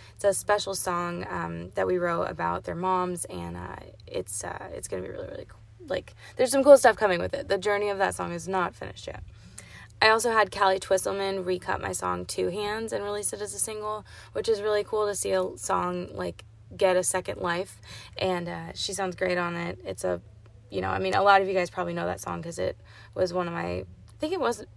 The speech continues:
it was my follow-up to Fight Like a Girl. So, um, it's cool to just see it, like, get to, get to keep moving and keep living. One of my favorites I wrote,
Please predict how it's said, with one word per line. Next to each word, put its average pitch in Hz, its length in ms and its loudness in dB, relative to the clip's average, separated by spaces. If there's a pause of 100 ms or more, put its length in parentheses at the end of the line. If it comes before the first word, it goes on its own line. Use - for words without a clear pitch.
it 233 140 6
was 254 160 6
my 240 80 2
follow-up 196 380 6
to 175 100 -12
Fight - 160 -2
Like 90 140 -4
a - 40 -14
Girl. - 220 -4
So, - 260 -6 (560)
um, 180 420 -2
it's 202 140 -4
cool 185 220 0
to 160 100 -12
just - 400 -8
see 170 140 -6
it, 180 140 -8 (120)
like, 170 300 -16
get 170 180 -14
to, 175 240 -8 (140)
get - 140 -12
to - 60 -14
keep 104 300 -12
moving 170 460 -8 (100)
and 180 140 -12
keep - 180 -12
living. - 320 -8 (1120)
One 233 280 4
of 240 140 2
my 196 240 6
favorites 185 580 4
I 185 100 0
wrote, 170 420 -2